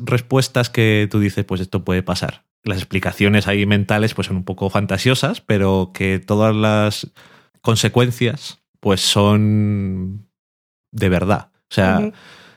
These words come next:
Speaker 1: hay, cuando haces algo y no estás influido por ciertas emociones, pues haces algo igual que no deberías de hacer y luego de repente te das cuenta de que igual no quieres hacerlo y cosas de
Speaker 2: Ok.
Speaker 1: estas. Bueno,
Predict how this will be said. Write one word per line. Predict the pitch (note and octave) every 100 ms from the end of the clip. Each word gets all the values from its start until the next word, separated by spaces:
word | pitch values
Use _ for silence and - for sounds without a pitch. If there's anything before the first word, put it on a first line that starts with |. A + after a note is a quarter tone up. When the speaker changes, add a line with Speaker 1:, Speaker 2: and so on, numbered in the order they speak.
| _ -
Speaker 1:
hay, | G2+ G2 G2+ G2 F#2+ G2 F#2
cuando | G2 F#2 F#2 F#2+
haces | F#2 G2+ G2
algo | G#2 G#2 G2+ G#2 G#2 G2+ G2
y | G2
no | G2
estás | F#2 G#2+
influido | G#2 - G#2+ G#2
por | G2 F#2+
ciertas | G#2+ G2 G#2 G2 G2
emociones, | G2 F#2 F#2+ F#2
pues | F2+ F2+ -
haces | - F#2 F#2
algo | F#2 F#2
igual | F2+ F#2+ F#2
que | F#2 F#2 F#2 F#2 F2+
no | F2+ F2+
deberías | F2+ F2 F2
de | F2
hacer | - G#2
y | F#2+
luego | F#2+ F#2
de | F#2+
repente | F#2 G2 F#2 F#2+
te | G2
das | F#2+
cuenta | G2+ F#2+
de | G2
que | F#2+
igual | F#2+ F#2+
no | F#2
quieres | F#2+ F2+
hacerlo | E2+ A#2 A#2 B2 A#2
y |
cosas | - A3+ A#3+
de | -
Speaker 2:
Ok. |
Speaker 1:
estas. | - C3
Bueno, | A2 G2